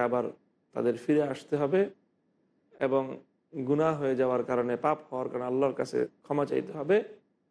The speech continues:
এবং পরবর্তীতে আবার পরিশুদ্ধভাবে ইসলামী শরিয়ার আলোকে ট্রানজ্যাকশন করতে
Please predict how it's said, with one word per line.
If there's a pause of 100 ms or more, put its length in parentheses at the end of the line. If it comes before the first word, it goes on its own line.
(280)
এবং (120)
পরবর্তীতে (100)
আবার (840)
পরিশুদ্ধভাবে (100)
ইসলামী (100)
শরিয়ার (120)
আলোকে (600)
ট্রানজ্যাকশন (100)
করতে